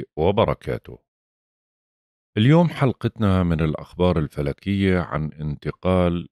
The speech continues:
كوكب المريخ من برج الجوزاء لبرج السرطان يوم الأربعاء،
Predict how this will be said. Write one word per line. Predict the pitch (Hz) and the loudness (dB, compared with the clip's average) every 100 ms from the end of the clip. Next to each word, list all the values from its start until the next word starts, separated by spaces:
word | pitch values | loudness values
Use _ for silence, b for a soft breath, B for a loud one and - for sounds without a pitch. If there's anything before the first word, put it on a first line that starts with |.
| _ | _
كوكب | 110 - - 71 | -2 0 -2 -4
المريخ | 62 60 58 65 87 101 87 - _ _ _ _ | -4 -6 -6 -4 0 0 -2 -8 _ _ _ _
من | 76 78 71 65 64 - - | -4 -2 -2 -6 -10 -18 -16
برج | 67 80 73 - - - | -4 -2 -2 -6 -16 -6
الجوزاء | 76 78 67 64 76 87 95 90 - | -4 -2 -2 0 0 2 2 0 -2
لبرج | - 60 60 64 - | -4 -4 -4 -6 -8
السرطان | - - - 117 - 104 110 117 107 _ _ _ _ _ | -12 -10 -8 -6 0 2 4 2 -4 _ _ _ _ _
يوم | 95 123 139 | 4 6 6
الأربعاء، | 135 120 101 101 80 71 64 69 80 110 | 4 2 0 0 0 0 0 0 0 -2